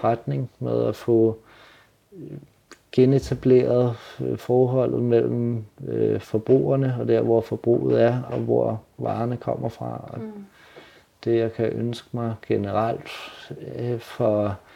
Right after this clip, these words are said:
Speaker 1: øh, den branche, er, at der også kommer det her næringskredsløb med, sådan så at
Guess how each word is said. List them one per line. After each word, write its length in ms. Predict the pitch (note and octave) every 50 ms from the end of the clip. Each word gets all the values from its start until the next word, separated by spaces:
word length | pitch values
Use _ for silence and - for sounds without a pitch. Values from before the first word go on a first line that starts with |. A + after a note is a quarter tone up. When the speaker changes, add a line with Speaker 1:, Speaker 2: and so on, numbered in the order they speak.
| - - - - - - _ _ _ -
Speaker 1:
øh, 680 | C3+ A2 G#2+ G#2 G#2 G2+ G2 G2 G#2 G#2 G#2 G#2 G#2 - _ _ - - - - - _ _ -
den 200 | - A#2 A2+ A2+ - - -
branche, 480 | - G2+ G2+ A#2+ C3 C3+ - - C#3+
er, 240 | B2+ A#2 A2 A2 A2
at 260 | A2 A2 - - - -
der 80 | A2+ G#2+
også 280 | G2+ G#2 A2 A2 -
kommer 240 | - - A2+ A2+ A2+
det 120 | A2+ A2+
her 180 | G#2+ A2 A2 G#2+
næringskredsløb 920 | G#2+ G#2+ G#2+ G#2+ A2+ B2 A#2+ - - - A#2 A#2 - - - A#2 A#2 A#2
med, 220 | A2+ A2 A2 A2+ A#2+ A#2 - _ _ _ - - - - - - - - _ -
sådan 320 | - - - A#2 A2+ A2
så 340 | G#2 - A2 G#2+ G#2 G2+ G2+ -
at 440 | - G#2 G#2 G2+ - - - -